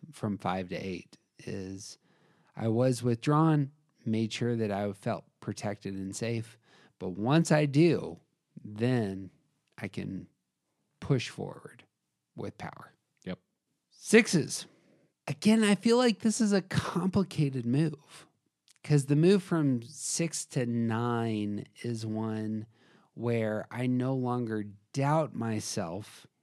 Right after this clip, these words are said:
Speaker 1: Now I feel comfortable and everything is okay. Everything is fine. I want to find that place of peace and calm.
Speaker 2: Mm-hmm.
Speaker 1: You wanna talk about that in terms of,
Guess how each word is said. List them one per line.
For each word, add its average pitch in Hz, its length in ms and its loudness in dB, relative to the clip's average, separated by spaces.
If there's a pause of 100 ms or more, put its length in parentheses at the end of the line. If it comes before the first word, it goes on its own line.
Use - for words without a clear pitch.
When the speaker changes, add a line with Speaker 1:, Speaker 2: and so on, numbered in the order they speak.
(200)
Speaker 1:
Now 135 560 0
I 127 160 0
feel 110 680 -4
comfortable 104 1000 -6 (680)
and 117 140 -6
everything 117 440 -6
is 107 180 -8
okay. 143 580 -6 (560)
Everything 120 600 -4
is 104 600 -10 (400)
fine. 143 640 -2 (500)
I 120 40 -4
want 120 260 -2
to 110 60 -6
find 110 300 -6
that 107 160 -8 (220)
place 113 300 -8
of - 180 -10
peace - 280 -10
and 104 140 -10
calm. - 420 -12 (320)
Speaker 2:
Mm-hmm. 90 260 -10 (380)
Speaker 1:
You 113 80 -12
wanna 117 140 -4
talk 113 200 -4
about 110 220 -4
that 113 220 -8
in 117 100 -8
terms 110 380 -6
of, 101 340 -8